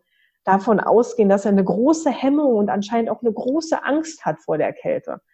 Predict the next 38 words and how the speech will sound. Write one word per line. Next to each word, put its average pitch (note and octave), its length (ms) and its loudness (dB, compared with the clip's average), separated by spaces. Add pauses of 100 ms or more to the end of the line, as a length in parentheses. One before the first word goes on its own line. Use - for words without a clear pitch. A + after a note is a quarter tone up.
Weil G3+ 140 4
ansonsten A#3 380 4
hätte A3+ 200 0
er G#3 40 2
das G#3 180 0
ja D3 120 0
alleine E3+ 340 0
mal F3 160 -2
ausprobiert - 680 -6
zu - 180 -8
Hause. - 380 -6 (320)
Und F#3+ 180 2
die A3 100 6
Leute G#3+ 440 4
sollte F3+ 300 2
man F3 160 0
dann E3+ 160 2
definitiv F#3 640 0
<laughs> - 40 -20
auch - 240 0
im D#4+ 100 4
Auge B3 340 4
behalten. D4 600 2 (500)
Ähm, G3 680 2 (560)
und G3 100 2
da F3 80 4
kann F3 160 -2
man F3+ 140 2
damit E3 280 -4
rechnen, D#3+ 300 -8
dass D#3+ 160 -10
es G3 100 -18
für - 100 -16
diese - 200 -10
Leute - 260 -6
schwieriger F3 640 -6
ist. - 220 -20 (480)
Aber F3+ 380 0